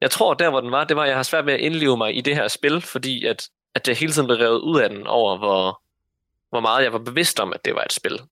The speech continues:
Jeg tror, hvis jeg havde spillet det tilbage i to tusind og otte, da det udkom, så havde jeg haft en helt anden oplevelse af det. Øh, men nu hvor jeg er blevet gammel og sur, så, øh, kan jeg bare mærke, at jeg er nødt til at gå til den niche af spil, jeg godt kan lide, for ligesom at nyde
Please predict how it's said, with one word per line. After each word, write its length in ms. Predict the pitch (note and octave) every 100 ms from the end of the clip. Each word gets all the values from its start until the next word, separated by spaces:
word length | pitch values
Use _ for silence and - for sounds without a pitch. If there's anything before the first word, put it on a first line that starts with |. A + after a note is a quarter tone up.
| _ _
Jeg 100 | B2
tror, 200 | - D#3+
hvis 140 | A#2 B2
jeg 60 |
havde 80 | C3+
spillet 320 | - F3 G3
det 80 | B2+
tilbage 240 | B2 C#3
i 40 | D3
to 160 | -
tusind 200 | C#3+ C#3
og 80 | C3
otte, 180 | D3 D3+
da 60 | A#2+
det 60 | B2
udkom, 340 | E3+ D#3+ A#2+
så 80 | C3
havde 100 | B2+
jeg 80 | C3
haft 180 | C3 C3+
en 120 | B2
helt 460 | - - G3 C#3+
anden 120 | A#2 A#2
oplevelse 560 | A#2 A2 - - G#2+ - -
af 120 | B2+
det. 140 | G#2+ - _ _ _ _ _ _ _ _
Øh, 280 | A#2+ G#2+ G2+
men 120 | G#2
nu 100 | B2+
hvor 100 | D#3+
jeg 60 | D3
er 40 | A2
blevet 180 | A2
gammel 260 | A2 A2+ D3
og 60 | A#2+
sur, 300 | - F3+ G2
så, 280 | - C#3
øh, 800 | - - - - - - - - B2+ -
kan 100 | B2+
jeg 80 | A2+
bare 140 | B2+
mærke, 260 | C3 C#3+ D3
at 80 | A#2
jeg 60 |
er 40 | A2+
nødt 160 | C#3
til 80 | -
at 80 | A2+
gå 140 | C#3
til 100 | B2
den 160 | B2+ B2+
niche 240 | D3 -
af 60 | G#2
spil, 160 | -
jeg 120 | B2 -
godt 160 | C#3 -
kan 80 |
lide, 140 | B2+ -
for 80 | -
ligesom 220 | B2 B2
at 80 | A#2+
nyde 400 | B2+ C#3+ F3 F#3